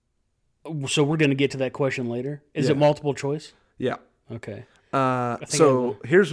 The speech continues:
Speaker 2: here's the song that played during the opening credits, "Hungry Like the Wolf" by Duran Duran. So from that point on, I love Duran Duran. So I was
Speaker 1: You
Speaker 2: all
Speaker 1: love
Speaker 2: in.
Speaker 1: Duran
Speaker 2: I
Speaker 1: Duran?
Speaker 2: love Duran
Speaker 1: Didn't they
Speaker 2: Duran.
Speaker 1: do a James Bond song?
Speaker 2: They did.
Speaker 1: That's upsetting.
Speaker 2: It's not a good one. <laughs>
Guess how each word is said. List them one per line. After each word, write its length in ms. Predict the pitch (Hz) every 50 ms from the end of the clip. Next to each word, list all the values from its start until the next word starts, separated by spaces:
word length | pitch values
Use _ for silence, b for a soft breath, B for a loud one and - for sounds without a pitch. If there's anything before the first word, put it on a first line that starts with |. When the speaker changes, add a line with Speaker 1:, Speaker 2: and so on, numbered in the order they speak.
| 165 139
Speaker 2:
here's 240 | 127 151 156 143
the 60 | 139 135
song 260 | - - 135 123 123
that 60 | 120
played 220 | 113 - 127 123 117
during 200 | 120 123 120 117
the 100 | 117 117
opening 280 | 117 113 - 110 110
credits, 340 | 104 - - 117 110 107 -
"Hungry 260 | - 139 143 143 147
Like 220 | 139 131 127 120 -
the 60 | 131
Wolf" 240 | 117 117 113 107 -
by 160 | - 113 110
Duran 360 | 107 107 113 113 113 110 107
Duran. 380 | 101 104 110 110 107 107 104 101
So 120 | - - 117
from 200 | - - 131 135
that 180 | 147 156 151 -
point 220 | - 135 127 123
on, 320 | 117 113 110 107 101 104 - b b b b b b b b
I 80 | -
love 240 | 135 131 131 123 110
Duran 300 | 107 113 107 104 104 104 104
Duran. 360 | 104 104 104 113 - - - _ _ _
So 380 | _ - - 113 107 - 90 92 b b b b b b b b b b _ _ -
I 140 | - 120 131
was 120 | 123 120
Speaker 1:
You 60 | 117 110
Speaker 2:
all 100 | 107 117
Speaker 1:
love 300 | 135 135 135 147 156 160
Speaker 2:
in. 60 | 156
Speaker 1:
Duran 300 | 147 165 165 160 165 170
Speaker 2:
I 100 | 151 131
Speaker 1:
Duran? 260 | 131 - 123 123 120
Speaker 2:
love 140 | 113 104 101
Duran 300 | - - 101 98 92 92 -
Speaker 1:
Didn't 160 | - 214 262
they 80 | 302
Speaker 2:
Duran. 140 | 269 254 294
Speaker 1:
do 20 | 214
a 40 | 143
James 320 | 120 123 135 143 147 131
Bond 340 | - - 107 107 117 131 135
song? 300 | - 151 151 151 160 160 - _ _
Speaker 2:
They 80 | - 131
did. 220 | 143 190 156 - - _ _ _ _ _ _ _ _ _ -
Speaker 1:
That's 160 | 120 113 -
upsetting. 220 | - - - - -
Speaker 2:
It's 80 | -
not 140 | 147 156 175
a 20 |
good 160 | 175 185 180 151
one. 160 | 123 104 87 - b b b b b b b b b b b b b b _ -
<laughs> 80 | -